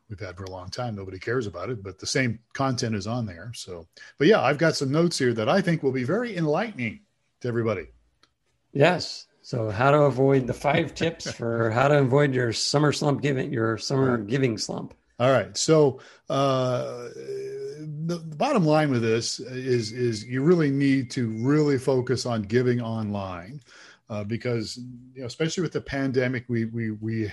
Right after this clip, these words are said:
Speaker 1: have had and we are still in, uh, more churches are finding out, "Hey,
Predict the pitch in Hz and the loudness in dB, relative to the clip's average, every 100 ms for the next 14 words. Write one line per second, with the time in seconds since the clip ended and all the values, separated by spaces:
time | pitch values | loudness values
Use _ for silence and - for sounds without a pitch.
0 | - 98 90 131 135 127 104 110 110 101 | -6 -6 0 2 2 0 -2 -2 -2 -2
1 | - 135 120 113 110 104 - - - - | 0 0 0 -2 -2 -6 -12 -20 -20 -20
2 | _ - 107 135 139 151 127 127 113 101 | _ -6 -2 0 0 0 -2 -4 -4 -4
3 | 131 123 120 113 113 110 104 123 160 | -4 -2 -2 -2 -2 -2 -2 -2 -2